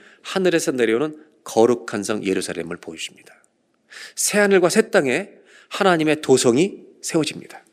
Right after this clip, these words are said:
상징적으로 천국을 보여주시는데, 이 도성은요,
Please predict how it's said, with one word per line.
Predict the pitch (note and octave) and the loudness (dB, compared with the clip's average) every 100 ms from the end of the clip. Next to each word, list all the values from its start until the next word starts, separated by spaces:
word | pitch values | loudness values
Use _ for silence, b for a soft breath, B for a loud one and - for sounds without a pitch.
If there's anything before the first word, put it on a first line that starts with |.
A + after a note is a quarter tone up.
| _ _ _ _ _ b b | _ _ _ _ _ b b
상징적으로 | - G3 F3+ E3 D3 C#3 C3 | -2 2 4 4 6 6 4
천국을 | - F3 C#3 B2+ | 2 0 2 4
보여주시는데, | A2 F#2+ G#2 E2+ F#2 D3+ G3 b b b b | 2 0 -2 -4 -2 -2 -2 b b b b
이 | E3+ E3+ | 2 4
도성은요, | B2+ C3 A2+ E3 C3 | 4 4 4 2 0